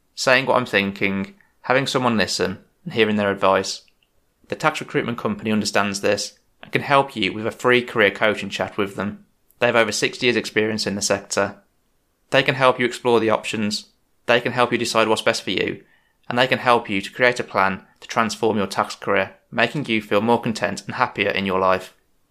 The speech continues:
You can book a free, no obligation call with them by heading on over to the tax professionals podcast dot com forward slash free career chat. That's the tax professionals podcast dot com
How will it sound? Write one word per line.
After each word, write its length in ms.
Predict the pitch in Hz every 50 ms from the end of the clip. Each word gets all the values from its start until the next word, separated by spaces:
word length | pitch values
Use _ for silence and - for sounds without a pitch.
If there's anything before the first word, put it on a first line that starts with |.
| _ _ _ _ _ _ _ _ _ -
You 100 | - 113
can 140 | 135 127
book 160 | 123 143 - -
a 20 |
free, 460 | - - 135 131 131 127 104 - - -
no 160 | 123 127 135
obligation 480 | 127 131 104 120 117 113 113 - 113
call 220 | 107 - 120 113 101
with 120 | 98 92
them 280 | 98 92 92 92 82 -
by 80 | - -
heading 220 | - 120 127 127
on 80 | 123 113
over 220 | 107 101 98 107
to 400 | - - - 98 95 101 - - -
the 80 | - -
tax 220 | - 127 - -
professionals 480 | - 117 - 127 117 - - 123 113 -
podcast 600 | - 107 107 107 - - 101 104 107 - - - _ _ _ _ _ _ -
dot 200 | 147 - - -
com 340 | - 113 107 107 107 107 - _ - _ _ _ _ _
forward 280 | - 131 120 113 110
slash 460 | - - 107 98 95 - - - - _ _ _
free 220 | - - 110 101 104
career 280 | - - 101 92 92
chat. 380 | 90 - - 101 104 - - - _ _ _ _ _ _
That's 380 | - 107 107 - - - - - _ _ -
the 60 | -
tax 200 | - - 123 -
professionals 480 | - 123 - 131 127 120 - 117 113 107
podcast 600 | - - 104 101 - - - 104 104 - - - _ _ - _ _ _
dot 200 | - 139 - -
com 360 | - - 101 104 104 101 -